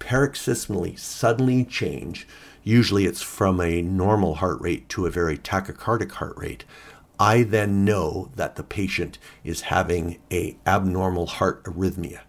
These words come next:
And the two most common ones that would cause a regular tachycardic pickup of pulse rate that's very paroxysmal in origin is a very dangerous rhythm called ventricular tachycardia,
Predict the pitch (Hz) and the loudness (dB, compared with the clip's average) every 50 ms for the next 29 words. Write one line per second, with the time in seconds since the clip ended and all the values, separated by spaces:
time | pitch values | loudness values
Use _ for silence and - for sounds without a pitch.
0 | - - - - - - - 92 87 85 80 76 - - - 120 117 117 117 113 | -20 -20 -20 -20 -20 -12 -8 -4 -2 -2 -2 -4 -2 2 4 6 6 8 8 6
1 | 113 - - - 131 135 131 120 110 98 85 85 87 87 85 - 82 - - 85 | 4 2 0 2 4 4 4 4 2 2 0 -2 -4 -4 -6 -6 -6 -6 -8 -10
2 | - - - 104 95 95 101 95 98 - - 90 87 85 80 78 80 85 92 98 | -10 -8 -4 0 2 2 2 0 -2 -4 -4 -4 -4 -4 -4 -4 -4 -2 0 0
3 | 98 101 120 113 110 113 - - - - - 101 107 - - 131 - - 117 107 | 0 0 2 2 2 0 0 -4 -8 -4 -2 -2 0 0 -2 -6 -4 -2 0 0
4 | 95 101 101 98 - - - - - - - - - - - - - 127 - - | 2 0 -2 -4 -4 -8 -18 -20 -20 -20 -20 -20 -20 -20 -4 0 0 2 2 2
5 | 80 80 - 92 90 - - - 117 107 101 - - 92 85 82 - - - 73 | 0 0 0 -2 -6 -6 -2 2 4 4 4 4 0 -4 -4 -4 -6 -6 -8 -10
6 | - - - 85 82 85 92 101 101 98 - - 104 95 95 - - - - 101 | -10 -10 -10 -8 -4 -4 -2 -2 -4 -6 -6 -4 -4 -2 -2 -4 -4 -6 -6 -6
7 | - - 85 85 82 85 82 - - 117 123 120 85 85 80 80 82 - - - | -4 -4 -4 -2 -2 -4 -2 0 2 4 4 4 2 0 -4 -6 -8 -10 -12 -20
8 | - - - - - 90 85 90 85 78 76 80 104 117 143 151 135 101 80 95 | -20 -20 -18 -14 -10 -6 -4 -4 -4 -4 -2 0 4 6 6 6 6 4 2 -2
9 | 92 92 85 92 92 - - 90 90 85 85 85 85 87 - 92 87 85 80 - | -2 -2 -2 -4 -6 -6 -4 -4 -4 -2 -4 -4 -6 -6 -4 -4 -4 -4 -4 -4
10 | 98 87 85 - - - - 82 78 80 - - - 85 78 - - 80 - - | -6 -6 -6 -8 -10 -10 -8 -8 -8 -8 -8 -6 -4 -4 -4 -6 -8 -10 -4 0
11 | 107 110 110 90 85 85 82 87 95 | 2 2 4 2 2 0 -2 -4 -6